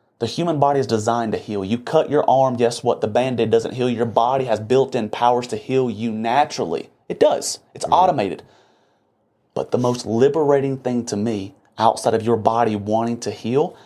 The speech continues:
Speaker 1: is that when you start to erase the victim consciousness, you start to override the limiting beliefs, you change your habits, you erase that negative self-sabotage talk, and you start to use your mind as an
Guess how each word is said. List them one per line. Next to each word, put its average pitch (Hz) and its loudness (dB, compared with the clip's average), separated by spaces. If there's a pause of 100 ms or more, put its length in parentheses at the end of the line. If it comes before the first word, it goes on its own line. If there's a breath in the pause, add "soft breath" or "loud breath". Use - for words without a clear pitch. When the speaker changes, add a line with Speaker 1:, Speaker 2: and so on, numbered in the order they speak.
(240 soft breath)
Speaker 1:
is 110 -2
that 104 2
when 107 -4
you 135 0
start - 2
to 123 0
erase 107 2
the - 2
victim 107 -2
consciousness, - -4 (280 loud breath)
you 123 -4
start 127 0
to - 0
override 120 4
the 117 0
limiting 113 -2
beliefs, 101 -4
you 117 -2
change 131 -4
your 117 2
habits, - -2 (300 loud breath)
you 123 2
erase 127 2
that 127 2
negative 123 2
self-sabotage 113 2
talk, - 0
and 107 -6
you 143 -2
start - 0
to 127 -2
use 131 -4
your 131 4
mind 120 2
as 113 2
an 110 -2